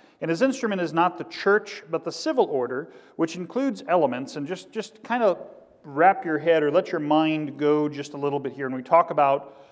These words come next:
where our current culture is at,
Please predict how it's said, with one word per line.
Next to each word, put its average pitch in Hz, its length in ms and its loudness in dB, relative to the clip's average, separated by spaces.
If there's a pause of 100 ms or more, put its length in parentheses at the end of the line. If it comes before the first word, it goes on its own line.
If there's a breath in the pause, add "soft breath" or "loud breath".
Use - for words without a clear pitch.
(340 loud breath)
where 170 240 4
our 151 100 4
current 156 360 -2
culture 160 500 2
is 127 260 -6
at, 120 440 -6